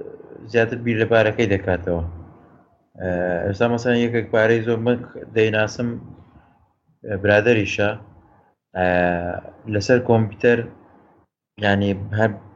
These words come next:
ڕەسم سیرکردنی لە دەرچەیەک، دوو شتیکەی لە دەرچەی هیچ کە ناکە، کە چی گرانترین، ئە، گرانترین ماکبووکی کڕیوە،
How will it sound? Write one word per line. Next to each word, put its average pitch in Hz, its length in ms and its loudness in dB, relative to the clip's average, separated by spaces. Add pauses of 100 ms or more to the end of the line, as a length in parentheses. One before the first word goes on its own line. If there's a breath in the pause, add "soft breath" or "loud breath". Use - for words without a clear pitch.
(140)
ڕەسم 110 440 -2
سیرکردنی 110 880 0
لە 101 120 6
دەرچەیەک، 101 560 2
دوو 123 180 -8
شتیکەی - 320 0
لە 127 80 4
دەرچەی 123 340 2
هیچ 131 200 -6
کە 127 120 2
ناکە، 127 400 2 (580 loud breath)
کە 110 120 -4
چی 117 180 -4
گرانترین، 110 640 2 (960 soft breath)
ئە، 101 140 2 (840)
گرانترین 110 560 2
ماکبووکی 113 560 2
کڕیوە، 127 460 4